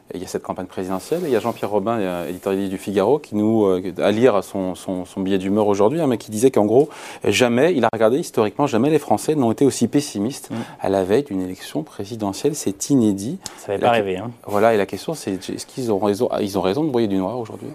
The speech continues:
Speaker 2: Alors, et, et ça fait quand même longtemps qu'on n'a pas eu de guerre, en fait, sur, aux frontières de l'Europe, même en Europe. Donc, euh, bon, c'est quand même un élément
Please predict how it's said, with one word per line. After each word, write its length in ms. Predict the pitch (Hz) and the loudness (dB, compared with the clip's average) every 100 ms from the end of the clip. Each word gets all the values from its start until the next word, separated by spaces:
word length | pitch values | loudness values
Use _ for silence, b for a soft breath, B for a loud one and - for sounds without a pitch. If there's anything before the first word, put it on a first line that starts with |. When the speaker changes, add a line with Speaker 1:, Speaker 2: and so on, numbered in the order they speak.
| - | -8
Speaker 2:
Alors, 260 | - - - | -4 -4 -6
et, 460 | 123 110 104 117 120 | -4 -4 -6 -6 -6
et 60 | |
ça 120 | 117 127 | -6 -6
fait 180 | 120 | -6
quand 100 | 113 | -6
même 120 | 104 113 | -6 -4
longtemps 240 | 110 220 | 0 0
qu'on 100 | 233 | 0
n'a 80 | 123 | -6
pas 100 | - | -6
eu 40 | 95 | -6
de 40 | |
guerre, 180 | 104 175 | 0 0
en 60 | 127 | 0
fait, 180 | 165 | -4
sur, 160 | 156 110 98 | -6 -6 -6
aux 80 | 101 | -8
frontières 340 | 90 101 - 117 | -8 -14 -6 -2
de 40 | |
l'Europe, 220 | 107 - 170 | 2 2 2
même 220 | 127 123 | -2 -2
en 120 | 135 151 | -2 0
Europe. 400 | 185 269 - 123 110 | 2 2 0 -8 -6
Donc, 280 | 117 113 117 | -4 -4 0
euh, 100 | 113 | 2
bon, 240 | 120 127 - | 2 0 -2
c'est 160 | - | -6
quand 120 | - | 0
même 160 | 160 208 | 0 0
un 60 | 123 | 0
élément 380 | 117 175 - | 2 4 2